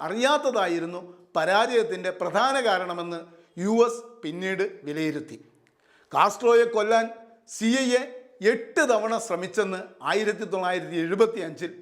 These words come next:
വെളിപ്പെട്ടു. വിഷഗുളിക, പൊട്ടിത്തെറിക്കുന്ന സിഗാർ, വിഷം പുരട്ടിയ പേന, വിഷം പുരട്ടിയ സിഗാർ, കാസ്ട്രോ കുളിക്കുന്ന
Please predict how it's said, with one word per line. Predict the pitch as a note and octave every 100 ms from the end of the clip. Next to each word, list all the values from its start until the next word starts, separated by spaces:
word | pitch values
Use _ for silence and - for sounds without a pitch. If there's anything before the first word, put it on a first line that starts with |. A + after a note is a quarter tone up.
| D3+
വെളിപ്പെട്ടു. | D3 - C#3 - - _ _ D#3
വിഷഗുളിക, | - B3 A3 A3 A3 A3+ - - - _ -
പൊട്ടിത്തെറിക്കുന്ന | A3 D4 B3 A#3 G#3+ G#3+ G#3 G#3
സിഗാർ, | F#3+ G#3 A3 A3 - - _ - F#3
വിഷം | - C#4+ C4
പുരട്ടിയ | A3+ G#3+ A3 G#3 G3
പേന, | F3 G3+ G#3+ G#3+ - _ _ E3+
വിഷം | F#3+ C4+ B3+
പുരട്ടിയ | A#3 A3+ A3 G#3 G3+
സിഗാർ, | E3+ G3+ G#3 - - - _ _ E3+
കാസ്ട്രോ | G3+ A3+ - B3+ B3 - G3+
കുളിക്കുന്ന | G3+ F#3+ B3+ A#3+